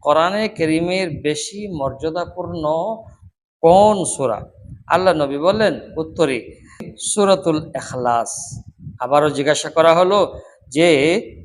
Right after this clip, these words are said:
কোরআনে কারীমের কোন আয়াত সবথেকে বেশি মর্যাদাপূর্ণ?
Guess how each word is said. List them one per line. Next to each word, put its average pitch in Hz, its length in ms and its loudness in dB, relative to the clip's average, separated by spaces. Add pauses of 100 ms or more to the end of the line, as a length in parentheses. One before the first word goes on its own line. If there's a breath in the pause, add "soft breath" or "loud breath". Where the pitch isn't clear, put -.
কোরআনে 175 440 2
কারীমের 170 1200 0 (160)
কোন 214 380 6
আয়াত 156 560 2 (340)
সবথেকে 139 380 -6
বেশি 127 340 -4
মর্যাদাপূর্ণ? 160 840 0